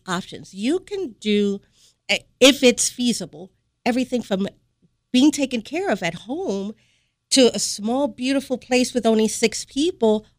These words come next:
all the way up to a place with waterfalls and chandeliers. You have options.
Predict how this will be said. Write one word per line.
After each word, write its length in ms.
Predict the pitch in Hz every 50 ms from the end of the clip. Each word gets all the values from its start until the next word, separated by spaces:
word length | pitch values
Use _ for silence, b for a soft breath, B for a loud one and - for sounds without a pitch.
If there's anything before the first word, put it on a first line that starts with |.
| _ _
all 220 | 277 330 370 370
the 100 | 330 349
way 160 | 311 294 285 285
up 140 | 277 277
to 100 | - 277
a 40 | 262
place 320 | 254 294 294 277 269 269 262
with 140 | 247 214
waterfalls 840 | 214 208 208 226 240 254 262 254 - - - 233 220 220 220 214 214
and 160 | 220 196 208
chandeliers. 880 | - - 220 185 185 185 185 185 196 214 233 202 143 151 - - - - _ _ _ _ _ _ _ _
You 160 | - 226 240 226
have 380 | 185 196 214 190 190 190 190 - -
options. 580 | 185 196 214 220 - - - 143 107 - -